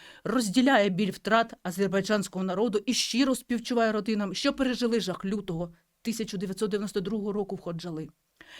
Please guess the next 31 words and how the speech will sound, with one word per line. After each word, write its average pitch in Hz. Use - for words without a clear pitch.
В -
нашій 262
новітній 262
історії 262
після 214
вторгнення 226
на 208
українські 233
землі 233
окупаційних 226
російських 226
військ 240
у 214
дві 208
тисячі 247
двадцять 220
другому 226
році 247
в 175
один 240
ряд 247
з -
Ходжали 233
стають 220
військові 240
злочини 233
і 233
звірства 214
проти 190
мирного 214
населення 233